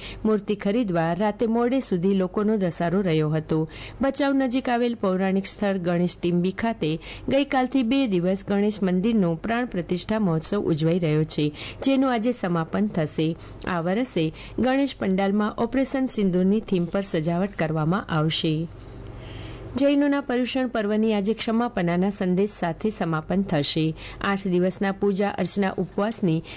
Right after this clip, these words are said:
કઠિન તપશ્ચર્યા પછી આજે અંતિમ દિવસે જૈનો એકબીજાને મિચ્છામી દુક્કડમ ગઈ વર્ષભરની ભૂલોના પ્રાયશ્ચિત રૂપે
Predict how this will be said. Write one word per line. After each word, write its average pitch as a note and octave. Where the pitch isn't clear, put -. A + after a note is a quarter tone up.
કઠિન C#4
તપશ્ચર્યા G3
પછી G#3+
આજે G3
અંતિમ G3
દિવસે F#3
જૈનો A3+
એકબીજાને F#3
મિચ્છામી C4+
દુક્કડમ G3
ગઈ G#3+
વર્ષભરની G#3
ભૂલોના G3+
પ્રાયશ્ચિત G3
રૂપે G3